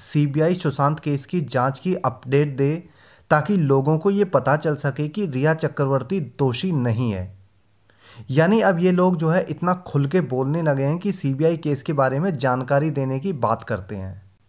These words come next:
वैसे इससे पहले अभी एक हफ्ते पहले एक और व्यक्ति ने सीबीआई से सुशांत केस पर अपडेट देने को कहा था।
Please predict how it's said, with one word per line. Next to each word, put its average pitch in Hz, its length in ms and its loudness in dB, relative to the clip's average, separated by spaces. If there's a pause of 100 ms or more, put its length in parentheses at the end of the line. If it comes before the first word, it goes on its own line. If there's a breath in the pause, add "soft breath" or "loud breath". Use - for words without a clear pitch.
वैसे 135 400 2
इससे 190 220 -2
पहले 156 360 0
अभी 139 320 -4
एक 147 200 -2
हफ्ते 143 260 -4
पहले 107 400 -4 (360)
एक 165 220 -4
और 160 200 2
व्यक्ति 139 340 -2
ने 160 140 -2
सीबीआई 135 420 -2
से 180 140 -4
सुशांत 143 420 -4
केस 127 220 -6
पर 175 180 -2
अपडेट 131 520 -4
देने 123 220 -2
को 127 140 -8
कहा 101 240 -8
था। 98 200 -10